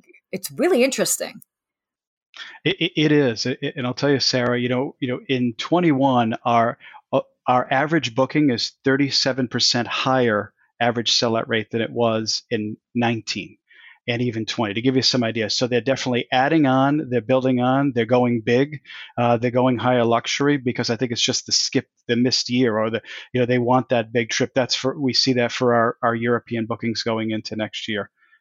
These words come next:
Speaker 2: Uh, they're adding on like they hadn't before. So, yep, which is great.
Speaker 1: Interesting. That, no, that's really great. And it's, I mean, even just in having this conversation, it's like, "Wait a second, this is an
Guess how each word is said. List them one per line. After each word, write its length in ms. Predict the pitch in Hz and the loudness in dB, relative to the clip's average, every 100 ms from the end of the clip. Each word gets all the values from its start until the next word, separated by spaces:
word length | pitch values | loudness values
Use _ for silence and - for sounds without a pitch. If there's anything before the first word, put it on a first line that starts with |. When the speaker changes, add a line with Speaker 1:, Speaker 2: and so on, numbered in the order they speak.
| - | -6
Speaker 2:
Uh, 260 | 113 110 110 | -2 0 0
they're 240 | 117 127 139 | 0 0 2
adding 300 | 127 127 123 | 2 2 2
on 240 | 123 120 | 0 0
like 160 | 120 - | -2 -2
they 120 | 107 | -2
hadn't 300 | 117 117 104 | -2 -2 -6
before. 440 | 107 - 113 110 _ - | -8 -6 -8 -8 _ -8
So, 360 | - 107 101 _ _ | -6 -6 -8 _ _
yep, 120 | 110 - _ - | -12 -12 _ -8
which 140 | - | -8
is 60 | 107 | -2
great. 260 | 135 123 - _ _ _ _ _ _ _ _ _ _ _ | 0 0 -4 _ _ _ _ _ _ _ _ _ _ _
Speaker 1:
Interesting. 800 | 247 311 - 359 - - 170 156 - _ _ | 0 0 0 0 0 2 0 0 -6 _ _
That, 220 | 202 269 247 | 2 2 4
no, 200 | 262 240 | 4 4
that's 200 | 254 165 | 2 -2
really 400 | 165 247 294 202 | 0 2 2 2
great. 340 | 185 156 - | 2 0 0
And 160 | 202 214 | 2 2
it's, 200 | 208 - - - - | 0 -4 -14 -8 0
I 40 | |
mean, 200 | 233 240 | 4 4
even 160 | 262 233 | 4 2
just 160 | 233 | 2
in 80 | 233 | 2
having 260 | 220 220 202 | 2 0 -2
this 100 | 190 | 0
conversation, 560 | 220 202 202 254 247 | 0 0 2 0 0
it's 160 | 196 202 | -2 0
like, 160 | 214 | 0
"Wait 160 | 339 403 | 0 0
a 60 | 254 | 2
second, 320 | 190 185 175 | 0 0 0
this 180 | 294 311 | 0 0
is 120 | 202 | 4
an 180 | 196 | 4